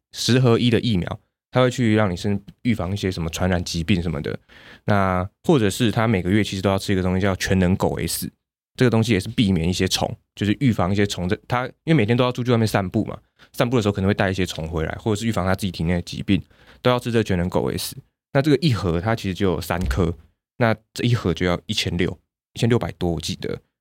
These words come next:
所以其实是要花一些钱的。所以其实这个议题跟有养宠物的人是很相关的。你就很好奇说，哦，这个动物用药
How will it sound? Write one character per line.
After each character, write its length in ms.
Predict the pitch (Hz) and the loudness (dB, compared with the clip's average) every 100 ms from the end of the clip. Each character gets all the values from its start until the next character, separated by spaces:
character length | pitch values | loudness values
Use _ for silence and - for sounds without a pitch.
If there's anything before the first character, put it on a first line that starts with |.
| _ | _
所 100 | - | -2
以 420 | 113 110 101 95 95 | 0 2 0 0 -4
其 140 | - 120 | -2 0
实 40 | |
是 120 | 117 | 2
要 100 | 113 | 0
花 380 | 107 98 85 92 - | 0 0 -2 -4 -8
一 80 | - | -4
些 160 | - | -2
钱 180 | 92 - - | -2 -4 -8
的。 100 | - - | -14 -4
所 120 | 143 | 0
以 80 | 143 | 0
其 140 | 135 | 2
实 60 | 131 | 2
这 100 | 165 | 4
个 60 | 147 | 2
议 160 | 156 | 2
题 200 | 104 92 | -2 -8
跟 440 | 85 104 101 104 104 _ _ | -2 0 0 -2 -6 _ _
有 120 | 107 | -2
养 140 | 101 98 | 0 0
宠 160 | - 92 | -4 -2
物 120 | 107 | -2
的 120 | - | -2
人 160 | - - - | -6 -10 -12
是 120 | - 117 | -6 -4
很 140 | 85 | -4
相 180 | 87 82 | -6 -6
关 200 | 80 82 | -8 -10
的。 140 | - - _ - | -12 -18 _ -10
你 80 | 101 | 0
就 100 | 131 | 0
很 100 | 92 | 0
好 200 | 120 101 | -2 -4
奇 160 | 98 | -6
说， 160 | 82 95 | -8 -4
哦， 180 | 107 127 | -2 -2
这 80 | 160 | -2
个 200 | 123 101 - _ _ | 0 -2 -6 _ _
动 200 | - 143 | 0 0
物 160 | 135 127 | 0 2
用 180 | 120 117 | 2 2
药 240 | 107 90 | 0 -2